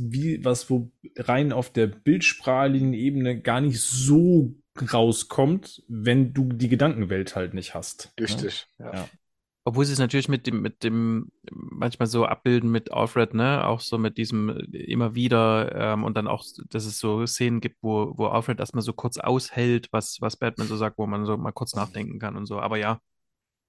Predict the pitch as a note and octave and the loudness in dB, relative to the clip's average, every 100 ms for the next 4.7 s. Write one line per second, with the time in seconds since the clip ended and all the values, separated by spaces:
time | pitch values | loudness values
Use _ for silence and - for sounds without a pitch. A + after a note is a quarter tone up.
0 | - - G2 G2 G#2+ - _ _ - - | -10 -8 -4 -4 -6 -14 _ _ -20 -20
1 | - - - - _ _ _ _ _ _ | -18 -18 -18 -20 _ _ _ _ _ _
2 | - A#2 A#2 A#2 A2 G#2 A#2 A2 B2 - | -8 -4 -2 0 2 2 2 4 0 2
3 | A2+ A#2 A2 - C3 B2 G#2+ G#2 A2 A2 | 2 2 0 -2 -2 0 0 0 -2 -2
4 | G#2+ A2 G#2+ A2 G#2+ G2+ G2 | -2 -4 -2 -4 -4 -6 -8